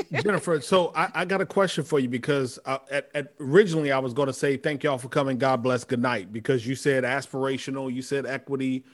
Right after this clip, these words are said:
you said things that Karen and I talked about in visionary political leadership a bit earlier before you joined the show.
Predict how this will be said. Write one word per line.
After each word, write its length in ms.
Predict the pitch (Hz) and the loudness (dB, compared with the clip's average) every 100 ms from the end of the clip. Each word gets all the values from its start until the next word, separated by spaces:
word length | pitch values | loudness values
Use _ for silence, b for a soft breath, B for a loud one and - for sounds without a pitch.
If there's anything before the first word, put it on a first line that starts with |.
| b b | b b
you 100 | 139 | -6
said 360 | - 151 123 | 0 0 0
things 340 | - 165 165 143 | -6 -2 0 0
that 160 | 143 - | -4 -4
Karen 280 | 165 160 | -4 -4
and 100 | 151 | -6
I 120 | 139 135 | -8 -8
talked 300 | 160 139 143 | -8 -8 -6
about 360 | 135 131 - | -6 -6 -6
in 160 | 131 120 | -6 -2
visionary 520 | 139 127 143 139 131 | -2 -2 -2 -2 -2
political 460 | 120 131 131 113 123 | -4 -6 -6 -6 -6
leadership 640 | 143 170 139 - 127 - b b b b | -6 -4 -6 -4 -4 -6 b b b b
a 60 | 135 | -2
bit 220 | 147 147 | 0 2
earlier 360 | 156 156 139 135 | 2 2 2 0
before 280 | 123 - 139 | -2 -2 0
you 160 | 131 | 0
joined 420 | 113 135 131 123 - | 0 0 0 -2 -6
the 100 | 110 | -10
show. 380 | - 156 92 | -4 -4 -4